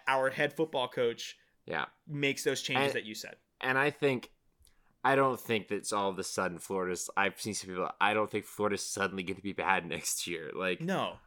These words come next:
Speaker 2: I
Speaker 1: no.
Speaker 2: th-, Florida's gonna be a really good team next <laughs> year.
Speaker 1: Yeah.
Speaker 2: Like, they're gonna be a good team every year under Mullen, in my opinion. But if Mullen wants to be a great team, he will have to be able to find a way through the fog.
Speaker 1: Yeah. Listen,
Speaker 2: And that is
Speaker 1: my,
Speaker 2: a great
Speaker 1: my,
Speaker 2: way f-,
Speaker 1: my
Speaker 2: go
Speaker 1: dream
Speaker 2: ahead.
Speaker 1: scenario, my dream scenario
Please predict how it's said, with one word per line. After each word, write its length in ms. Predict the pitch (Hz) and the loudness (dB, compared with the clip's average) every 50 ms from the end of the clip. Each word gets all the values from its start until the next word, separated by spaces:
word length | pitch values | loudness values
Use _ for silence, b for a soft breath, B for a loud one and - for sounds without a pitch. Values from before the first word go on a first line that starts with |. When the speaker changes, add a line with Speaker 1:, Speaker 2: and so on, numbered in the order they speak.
| - 135 | -10 -6
Speaker 2:
I 60 | 123 | -4
Speaker 1:
no. 40 | 117 | -4
Speaker 2:
th-, 140 | 113 - - - | -4 -4 -8 -8
Florida's 420 | - - 135 151 151 156 - - | -2 2 6 6 6 6 6 6
gonna 140 | - 151 139 | 6 6 6
be 100 | 143 156 | 6 6
a 40 | 139 | 6
really 200 | 135 131 131 131 | 6 6 4 4
good 100 | 131 117 | 0 -2
team 220 | - 131 143 143 | -2 -2 -2 -2
next 360 | 127 110 98 - - - - 143 | 0 -2 -2 0 0 0 0 0
<laughs> 40 | |
year. 120 | 165 - - - | -2 -2 -2 -2
Speaker 1:
Yeah. 120 | 127 110 95 | -2 0 0
Speaker 2:
Like, 260 | 120 110 110 107 - - b b b b b b | 2 2 2 0 -2 -12 b b b b b b
they're 140 | - 110 120 | -2 0 2
gonna 180 | 117 135 131 117 | 2 2 2 4
be 140 | 127 131 | 4 4
a 40 | 131 | 4
good 260 | - - 120 127 131 - | 4 4 4 4 4 2
team 420 | - - 104 101 95 95 95 98 _ _ _ _ _ _ - | -4 -4 -4 -4 -4 -6 -8 -10 _ _ _ _ _ _ 0
every 340 | 113 127 120 110 117 117 107 | 0 0 2 2 0 0 0
year 120 | 101 98 | 0 0
under 160 | 95 92 87 | 0 -2 -4
Mullen, 240 | 85 87 87 87 82 | -4 -4 -4 -4 -4
in 60 | 82 | -6
my 120 | 82 78 73 | -6 -6 -6
opinion. 460 | 76 - - 87 82 78 73 76 - - _ _ _ _ _ _ _ _ _ _ _ _ - | -8 -8 -10 -12 -12 -12 -12 -16 -18 -20 _ _ _ _ _ _ _ _ _ _ _ _ -4
But 140 | 107 98 98 | -2 -2 -2
if 80 | 90 | 0
Mullen 240 | 98 98 98 101 101 | 2 2 2 4 4
wants 160 | 104 104 - | 2 0 0
to 20 | - | 2
be 80 | 120 | 0
a 40 | 117 | 2
great 260 | 101 131 131 131 131 | 4 4 4 4 4
team, 340 | - - 127 123 120 120 120 - _ _ _ _ _ _ | 0 -2 0 0 0 0 -2 -8 _ _ _ _ _ _
he 140 | - - 95 | -10 -6 -4
will 100 | 87 90 | -4 0
have 220 | 85 92 87 87 - | 4 4 4 4 2
to 80 | - 85 | -4 -8
be 100 | 90 92 | -4 -4
able 140 | 87 87 | -4 -4
to 60 | 85 - | -4 -2
find 200 | 92 87 87 85 | 0 0 0 0
a 40 | |
way 120 | 85 85 80 | -2 -4 -4
through 180 | - 85 78 | -4 -8 -10
the 60 | 78 76 | -10 -10
fog. 260 | - 71 69 - - _ _ _ _ _ _ | -12 -12 -12 -12 -14 _ _ _ _ _ _
Speaker 1:
Yeah. 100 | - - - - - | -18 -18 -18 -14 -8
Listen, 320 | 143 147 139 - 139 123 | -6 -4 -4 -2 -2 0
Speaker 2:
And 60 | - - 143 | 2 2 4
that 60 | 151 | 4
is 40 | 151 | 2
Speaker 1:
my, 40 | 151 | 2
Speaker 2:
a 40 | - | 2
great 200 | 104 104 104 104 | 4 4 4 4
Speaker 1:
my, 40 | 107 | 4
Speaker 2:
way 120 | 104 104 | 4 2
f-, 60 | 104 - - _ _ _ _ _ _ _ _ _ _ _ - | 2 0 -6 _ _ _ _ _ _ _ _ _ _ _ -4
Speaker 1:
my 120 | 147 143 | -4 -2
Speaker 2:
go 60 | 143 | 0
Speaker 1:
dream 120 | - - 160 | 4 4 4
Speaker 2:
ahead. 120 | 160 165 165 | 4 4 2
Speaker 1:
scenario, 560 | - 190 175 170 175 180 180 185 185 190 185 | 0 2 2 2 4 4 2 2 0 -2 -2
my 120 | 151 139 | -2 -2
dream 240 | 135 135 143 143 151 | -2 -2 -2 -2 -2
scenario 340 | 147 - 156 151 151 151 | -2 0 2 4 4 4